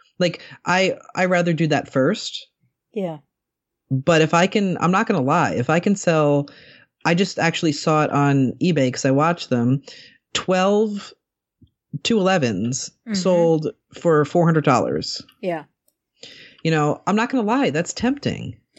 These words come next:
Speaker 1: I'm not
Speaker 2: Yeah.
Speaker 1: rich. I'm, you know, so, but I think it's the way you do it. And that, that's, that's a whole other topic. I think we broached that topic a little bit before, and maybe we can, we can talk about it again, because I feel like lately there's been a lot of that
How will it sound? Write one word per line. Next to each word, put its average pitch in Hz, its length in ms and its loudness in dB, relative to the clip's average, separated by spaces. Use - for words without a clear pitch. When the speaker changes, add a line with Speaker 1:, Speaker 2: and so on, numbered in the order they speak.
Speaker 1:
I'm 180 180 4
not 226 240 2
Speaker 2:
Yeah. 143 260 4
Speaker 1:
rich. - 400 -8
I'm, 175 220 2
you 185 180 2
know, 180 280 2
so, 202 500 0
but 208 300 0
I 208 80 4
think 254 160 4
it's 262 80 -2
the 226 80 -2
way 190 80 4
you 165 100 2
do 123 240 -2
it. 52 140 -8
And 180 100 2
that, 262 220 0
that's, 247 420 -2
that's 233 160 0
a 247 40 2
whole 185 180 0
other 160 180 2
topic. 156 340 0
I 160 60 0
think 208 180 0
we 247 100 2
broached 143 280 -2
that 165 140 0
topic 165 280 0
a 175 40 2
little 156 160 2
bit 151 160 0
before, 139 400 0
and 185 100 0
maybe 151 220 2
we 147 160 2
can, 139 280 2
we 165 80 0
can 151 120 0
talk 147 220 0
about 156 180 2
it 151 100 2
again, 139 320 0
because 214 220 0
I 160 100 2
feel 170 220 -2
like 196 180 -2
lately 151 380 0
there's 180 240 0
been 143 180 0
a 143 60 2
lot 123 260 2
of 151 80 0
that 202 400 0